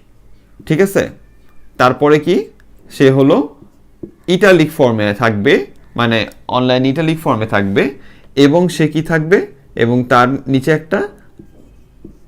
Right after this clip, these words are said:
আন্ডারলাইন থাকবে। ঠিক আছে? তাহলে তুমি কি কি দিলা? পি দিছো কেন? এই টোটালটার জন্য আমি পি দিয়ে দিলাম, ওইটা কোনো যায় আসে না। এবার বিগ দিছো কেন? আমার, আমি যে লেখাটা লিখবো এটা বড় হবে, ওইটা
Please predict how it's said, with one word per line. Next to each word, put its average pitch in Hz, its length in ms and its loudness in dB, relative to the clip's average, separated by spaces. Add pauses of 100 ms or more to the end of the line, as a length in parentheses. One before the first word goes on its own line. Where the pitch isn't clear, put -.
(340)
আন্ডারলাইন 110 400 -2 (100)
থাকবে। - 260 -12 (800)
ঠিক 180 180 -4
আছে? - 140 -4 (360)
তাহলে 131 180 4 (100)
তুমি 147 160 0 (100)
কি 170 160 -2
কি 185 160 0
দিলা? 170 160 2 (240)
পি 180 80 0 (100)
দিছো 196 180 -4 (100)
কেন? 175 120 -4 (400)
এই 117 120 -2
টোটালটার 165 380 0
জন্য 135 180 -2
আমি 110 140 -6
পি 117 140 -4
দিয়ে 113 180 -2
দিলাম, 127 180 -4 (160)
ওইটা 123 220 0
কোনো 123 180 -4
যায় 104 180 0
আসে 135 180 -8
না। 226 60 -6 (460)
এবার 131 160 6 (440)
বিগ 170 140 2 (100)
দিছো 196 240 -2
কেন? 180 120 -2 (300)
আমার, 131 180 2 (200)
আমি 143 180 0
যে 160 60 -2 (180)
লেখাটা 139 300 -2
লিখবো 139 200 -2
এটা 143 160 0
বড় 127 120 4 (100)
হবে, 143 200 0 (920)
ওইটা 135 160 4